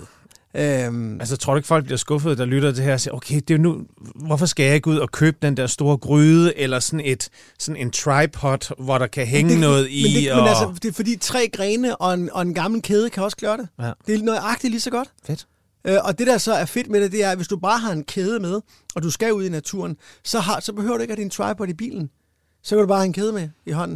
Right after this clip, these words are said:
Speaker 2: Men en
Speaker 1: Eller
Speaker 2: gammel rest fra en gammel grill, det, det
Speaker 1: en
Speaker 2: har
Speaker 1: ga-,
Speaker 2: de fleste,
Speaker 1: en, en,
Speaker 2: eller et
Speaker 1: en
Speaker 2: eller
Speaker 1: ga-,
Speaker 2: andet.
Speaker 1: en gammel rest fra en gammel grill,
Speaker 2: Ja.
Speaker 1: øh, det, det fungerer, ikke? Øh, og så,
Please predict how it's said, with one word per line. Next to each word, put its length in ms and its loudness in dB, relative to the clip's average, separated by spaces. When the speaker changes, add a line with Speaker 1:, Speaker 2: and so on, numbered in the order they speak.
Speaker 2:
Men 80 2
en 40 6
Speaker 1:
Eller 120 6
Speaker 2:
gammel 160 6
rest 260 4
fra 100 2
en 60 4
gammel 260 4
grill, 160 0
det, 80 -6
det 300 2
Speaker 1:
en 100 2
Speaker 2:
har 180 6
Speaker 1:
ga-, 60 0
Speaker 2:
de 40 -2
fleste, 200 -2
Speaker 1:
en, 60 2
en, 100 -4
Speaker 2:
eller 160 4
et 60 4
Speaker 1:
en 80 2
Speaker 2:
eller 140 2
Speaker 1:
ga-, 40 2
Speaker 2:
andet. 100 -2
Speaker 1:
en 80 -2
gammel 280 2
rest 180 -2
fra 80 -4
en 80 -4
gammel 320 -4
grill, 180 0
Speaker 2:
Ja. 120 2
Speaker 1:
øh, 300 0
det, 420 2
det 120 0
fungerer, 380 0
ikke? 120 -6
Øh, 40 8
og 100 2
så, 180 4